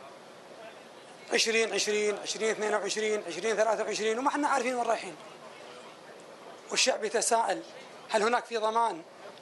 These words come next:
لعدم الإبطال أو الحل؟" أقول: "ما في ضمان أبدًا"، لأن اليوم الأمة هي الوحيدة اللي ليس لها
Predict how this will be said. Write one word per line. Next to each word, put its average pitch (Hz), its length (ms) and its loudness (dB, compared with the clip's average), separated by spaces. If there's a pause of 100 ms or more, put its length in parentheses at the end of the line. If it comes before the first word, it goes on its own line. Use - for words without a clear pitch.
لعدم 185 440 4 (1000)
الإبطال 220 460 4
أو 214 160 2
الحل؟" 240 320 2 (340)
أقول: 185 120 0
"ما 202 140 6
في 208 100 0
ضمان 202 300 2 (1400)
أبدًا"، 202 380 2 (1200)
لأن 220 200 2
اليوم 247 300 4
الأمة 254 360 2
هي 254 120 2
الوحيدة 233 520 2 (640)
اللي 226 400 2 (220)
ليس 220 420 2
لها 220 440 4